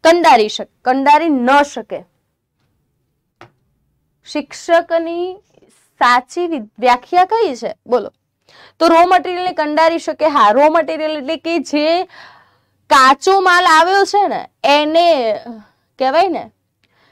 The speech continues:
એક, મને એક વ્યાખ્યા બહુ મજાની યાદ, એક પંક્તિ કવિની છે એ યાદ આવે છે. "એક ખીલીને, એક ખીલીને ભણવા બેસાડી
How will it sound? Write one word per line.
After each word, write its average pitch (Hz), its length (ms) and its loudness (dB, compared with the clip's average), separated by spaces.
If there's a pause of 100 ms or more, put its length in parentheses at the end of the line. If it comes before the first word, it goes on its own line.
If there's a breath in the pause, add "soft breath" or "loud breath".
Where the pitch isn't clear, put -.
(340)
એક, 302 340 -2
મને 339 200 4
એક 339 180 0
વ્યાખ્યા 294 400 2
બહુ 285 180 4
મજાની 254 500 2
યાદ, 226 180 0
એક 269 180 -2
પંક્તિ 285 420 2
કવિની 294 440 0
છે - 260 -8 (840)
એ 339 100 0
યાદ 277 260 4
આવે 233 260 2
છે. 202 320 -14 (180)
"એક 349 260 -4
ખીલીને, 294 720 -10 (1700)
એક 302 380 -6
ખીલીને 277 960 -12 (1400)
ભણવા 247 600 0
બેસાડી 240 720 -4